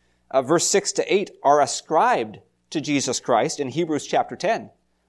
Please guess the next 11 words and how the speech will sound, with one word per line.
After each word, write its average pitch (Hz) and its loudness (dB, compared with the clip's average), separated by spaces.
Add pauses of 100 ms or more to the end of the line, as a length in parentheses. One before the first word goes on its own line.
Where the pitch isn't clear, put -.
(120)
Hebrews 165 -2
chapter 151 2
ten 175 -2
is 127 -2
as 135 0 (140)
equally 175 -4
inspired 156 -2
as 139 -6
Psalm 151 0
forty 196 -2
is. - -10